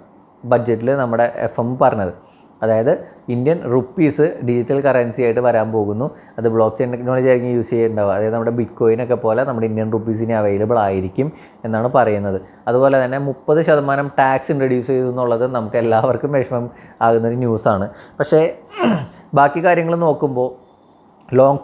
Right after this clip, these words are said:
ടൈം ഇൻവെസ്റ്റേഴ്സിന് ഇതൊരു പോസിറ്റീവായിട്ടും ഷോർട്ട് ടൈം ട്രേഡേഴ്സിന് ഇതൊരു നെഗറ്റീവായിട്ടാണ് എനിക്ക് ഫീൽ ചെയ്തത്. കാരണം ഈ ടാക്സ് വെച്ച് കൺട്രോൾ ചെയ്യുമ്പോൾ ഒരിക്കലും ഇത് നിർത്തിപ്പോവില്ല, അല്ലെങ്കിൽ ഒരിക്കലും ഇതിനകത്ത്, ഇതിൽ നിക്ഷേപിക്കുന്ന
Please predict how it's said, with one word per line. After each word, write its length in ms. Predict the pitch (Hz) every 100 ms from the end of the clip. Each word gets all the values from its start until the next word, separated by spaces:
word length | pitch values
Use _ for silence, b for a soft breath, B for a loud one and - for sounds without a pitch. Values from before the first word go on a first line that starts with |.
| 185
ടൈം 160 | 185 185
ഇൻവെസ്റ്റേഴ്സിന് 640 | 165 160 156 170 156 156
ഇതൊരു 160 | 151 151
പോസിറ്റീവായിട്ടും 800 | 147 139 131 139 143 117 98 117 B B -
ഷോർട്ട് 260 | 123 123
ടൈം 160 | 151 165
ട്രേഡേഴ്സിന് 460 | 156 143 139 139 156
ഇതൊരു 200 | 151 147
നെഗറ്റീവായിട്ടാണ് 720 | 143 127 123 143 139 139 131
എനിക്ക് 160 | 123 120
ഫീൽ 220 | - 139
ചെയ്തത്. 280 | 120 95 92 92 B _
കാരണം 380 | 151 165 151 156
ഈ 240 | 156 151 143 - _ _ _ -
ടാക്സ് 360 | 147 156 156 202
വെച്ച് 200 | 196 196
കൺട്രോൾ 340 | 196 165 156 165
ചെയ്യുമ്പോൾ 360 | 160 131 127 131
ഒരിക്കലും 320 | 135 131 160
ഇത് 220 | 160 156
നിർത്തിപ്പോവില്ല, 800 | 151 139 175 170 165 151 139 135 B B -
അല്ലെങ്കിൽ 220 | 127 139
ഒരിക്കലും 300 | 131 127 156
ഇതിനകത്ത്, 400 | 151 147 139 139
ഇതിൽ 320 | 139 139 147
നിക്ഷേപിക്കുന്ന 680 | 147 131 - 135 131 139 147